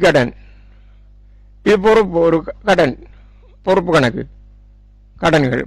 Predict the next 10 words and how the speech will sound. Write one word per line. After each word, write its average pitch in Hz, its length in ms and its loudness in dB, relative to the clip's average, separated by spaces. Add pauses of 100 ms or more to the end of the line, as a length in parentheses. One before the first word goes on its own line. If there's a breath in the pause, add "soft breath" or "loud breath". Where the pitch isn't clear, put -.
பொறுப்பு 151 340 -2
நாம 160 200 2
பெற்ற 139 240 0
கடன். 139 220 -4 (880)
அப்ப 160 120 -4 (100)
இது 208 180 4
செலவு, 175 320 2 (260)
பொறுப்பு 165 280 -2
கூடினால் 175 420 0
செலவு. 151 340 2